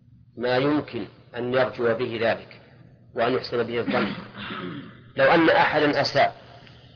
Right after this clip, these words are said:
واستكبر عن عبادة الله وقال: "أنا أحسن الظن بالله"، لكان هذا ظن، ظن وهم، لا بد من شيء يبني عليه هذا الظن.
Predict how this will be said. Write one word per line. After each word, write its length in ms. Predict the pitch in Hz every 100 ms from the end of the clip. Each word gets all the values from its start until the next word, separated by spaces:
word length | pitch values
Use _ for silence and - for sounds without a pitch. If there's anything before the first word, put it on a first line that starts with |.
| - - - -
واستكبر 500 | 120 123 156 143 139
عن 140 | 135 131
عبادة 400 | 123 127 117 107
الله 220 | 113 101
وقال: 280 | 127 139 139
"أنا 300 | 131 123 -
أحسن 280 | - 143 131
الظن 320 | 113 127 113
بالله"، 380 | 110 110 110 - - - - - - - - - - - _ - _ _
لكان 280 | 120 131 131
هذا 380 | 123 123 139 143 - - - - - - - - -
ظن، 380 | 110 139 135 139 - - 131
ظن 220 | 139 139
وهم، 280 | 175 - - - - - - - - - _ - - - - 110
لا 100 | 120
بد 280 | 147 -
من 240 | 135 139 139
شيء 560 | - 151 165 160 151
يبني 220 | 165 165 156
عليه 580 | 139 131 123 - 110
هذا 120 | 117 113
الظن. 260 | - 104